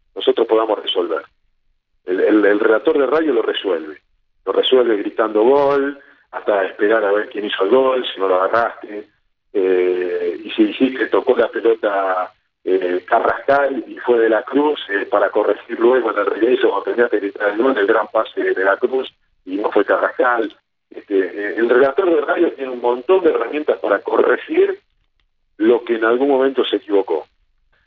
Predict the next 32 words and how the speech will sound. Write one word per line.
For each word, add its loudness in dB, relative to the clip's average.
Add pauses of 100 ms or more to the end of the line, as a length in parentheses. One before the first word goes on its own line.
(220)
¿Sí? 2
Salvo 0
que, 0
eh, -2
bueno, 0
no -20
sé, 0
que, -12 (140)
que -16
vayas -4
como -2
loco 2
en, -12
si -14
tenés -6
duda 4
en -10
el -12
grito -8
de -2
un -6
gol 2 (400)
determinado. -2 (560)
Pero 2
lo -4
que 0 (140)
sí 4
a 4
mí -8
me, 0 (160)
me, -2 (180)
me, -2